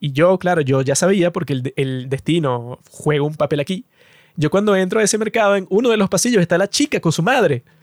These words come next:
O sea, que no fue que solo la vi en la calle, sino que también entró al mismo sitio para el que yo iba. O sea, fue una coincidencia, eh, mandada por los dioses. Y yo la vi ahí, ¿no? Y yo, claro, automáticamente yo ya tenía un plan y, claro, me le acerco,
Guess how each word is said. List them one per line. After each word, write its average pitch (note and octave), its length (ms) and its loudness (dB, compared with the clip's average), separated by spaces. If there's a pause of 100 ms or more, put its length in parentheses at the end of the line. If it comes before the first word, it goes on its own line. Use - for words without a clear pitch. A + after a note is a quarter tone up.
(180)
O - 40 -18
sea, F#3+ 140 0
que F3+ 80 -4
no E3+ 80 0
fue A3 120 0
que G#3+ 80 2
solo A#3 160 0
la A3+ 120 0
vi F#3 120 0
en G3 80 -4
la A3+ 80 -2
calle, A3+ 240 0
sino F3 160 0
que E3 60 -2
también D#3+ 300 -2
entró G#3+ 440 2
al F#3 80 2
mismo E3+ 180 0
sitio F#3 300 -2
para D3 100 0
el C3+ 60 -6
que C#3 80 -6
yo D3+ 100 0
iba. F3 200 2
O - 20 -6
sea, C3+ 160 -6
fue D#3 100 -6
una D#3 180 -2
coincidencia, D#3+ 840 -2 (580)
eh, C3+ 240 2
mandada C#3 420 0
por C3 80 -6
los B2 100 -6
dioses. - 480 -4 (640)
Y D#3 80 0
yo D3+ 80 6
la E3+ 80 4
vi F#3 120 4
ahí, G#3 260 4
¿no? A3 360 0
Y D3+ 140 -2
yo, D3 160 0
claro, E3 460 0 (640)
automáticamente E3 800 0
yo F3 80 0
ya D3 140 0
tenía E3 180 -2
un E3 80 -2
plan D#3+ 220 4
y, F3 100 -2
claro, C#3+ 240 0
me B2+ 80 -6
le A#2 80 -6
acerco, D#3 880 2